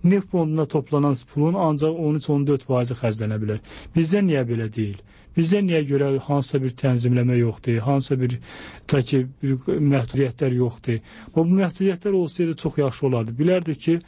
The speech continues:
tutaq ki, ancaq hökumət bu fonddan, neft gəlirlərindən ancaq plan qədər götürə bilər. Qalan gəlirlər isə gələcək nəsillər üçün resurs kimi saxlanılacaq, onlar bunun istifadə edəcək. Təəssüf ki, bunlar heç biri yoxdur. Yəni, mən yenə də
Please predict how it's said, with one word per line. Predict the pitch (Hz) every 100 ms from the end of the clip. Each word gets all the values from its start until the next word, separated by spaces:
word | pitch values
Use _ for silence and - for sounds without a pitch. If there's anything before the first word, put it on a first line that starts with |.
| - - -
tutaq | - 165 -
ki, | 160
ancaq | 180 160 151 143 139 _ _
hökumət | 165 143 160 170 175 -
bu | 165
fonddan, | - 143 - 147 147 156 - - -
neft | 151 151 -
gəlirlərindən | 143 139 135 131 135 143 156 175 - - - 160
ancaq | 160 151 -
plan | 160 156
qədər | 135 127 123
götürə | 117 104 120
bilər. | 110 110 110 - - -
Qalan | - 165 185 170
gəlirlər | 156 143 151 147
isə | 135 151
gələcək | 131 139 135 139 135
nəsillər | 120 127 123 127
üçün | - 139 143 - - -
resurs | 139 - 139
kimi | - 135
saxlanılacaq, | - 123 120 120 120 117 147
onlar | 139 139 127
bunun | 127
istifadə | 123 - 117
edəcək. | 120
Təəssüf | 175 175 202
ki, | -
bunlar | 185 170
heç | -
biri | 151 139
yoxdur. | 131 - 107 - - - - -
Yəni, | 202 214
mən | 226 220 214
yenə | 226 202
də | 165